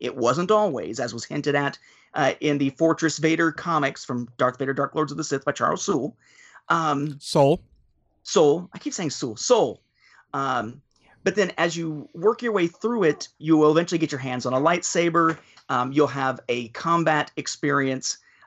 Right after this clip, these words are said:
Speaker 1: Um, and it sort of leads off into a sort of a to be continued to send you off into the next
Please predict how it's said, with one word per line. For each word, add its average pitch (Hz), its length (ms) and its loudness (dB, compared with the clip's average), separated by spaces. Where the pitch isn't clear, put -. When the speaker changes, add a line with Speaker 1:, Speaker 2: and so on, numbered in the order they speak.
Speaker 1:
Um, 113 400 0
and 139 140 4
it 135 80 0
sort 143 140 0
of 131 100 0
leads 143 320 0
off 139 220 4
into 139 240 -2
a 135 40 -4
sort 131 200 -6
of 127 60 0
a - 20 -14
to 147 140 -4
be 143 180 2
continued 135 560 -2
to 123 60 -4
send 127 340 0
you 127 160 2
off 123 340 2
into 135 340 0
the 120 100 0
next - 460 -2